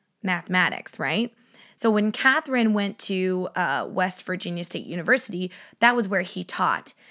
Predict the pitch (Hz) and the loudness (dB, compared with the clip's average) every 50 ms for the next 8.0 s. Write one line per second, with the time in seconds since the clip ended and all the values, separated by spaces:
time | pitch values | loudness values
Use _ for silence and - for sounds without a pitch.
0 | - - - _ _ 214 220 208 - - - 285 294 285 - - - 269 254 226 | -20 -20 -20 _ _ 2 2 2 2 0 -2 -2 -2 -2 -6 -8 -4 -4 -2 -2
1 | 208 214 220 247 254 240 202 190 170 - - - - 190 180 175 - - - - | 0 0 0 0 0 -2 -2 -4 -6 -10 -12 -10 -8 -8 -8 -6 -6 -6 -8 -8
2 | - - - 220 233 240 233 - - 269 269 269 269 277 285 - - - - 247 | -10 -4 -2 0 0 0 -2 -4 -2 -2 -2 -2 -2 -4 -6 -10 -14 -10 -4 -2
3 | 254 214 175 - - - - - - - - 180 185 180 180 185 - _ - 185 | 0 0 0 -2 -4 -8 -10 -12 -12 -8 -4 -4 -2 -2 -2 -4 -6 _ -4 -2
4 | 190 196 196 190 190 190 185 180 185 185 - - - - 185 180 175 170 185 202 | 0 0 0 -2 -2 -2 -2 -2 -4 -6 -8 -12 -10 -6 -4 -4 -2 0 0 0
5 | 214 208 - 254 277 294 320 349 - - - - - - 226 214 - - - - | 0 -2 -4 -4 -4 -6 -6 -8 -10 -10 -12 -12 -6 -4 -4 -4 -4 -6 -10 -4
6 | - 233 233 233 226 - 233 226 226 - 233 226 214 214 220 - - - - 208 | 0 0 0 0 0 -2 -4 -4 -2 -2 -2 -2 0 -2 -2 -4 -6 -6 -4 -2
7 | 196 190 190 180 180 180 180 - - - 170 170 170 - - 160 139 117 101 107 | -2 0 0 0 0 -2 -4 -6 -4 -4 -4 -4 -6 -10 -10 -10 -8 -8 -8 -10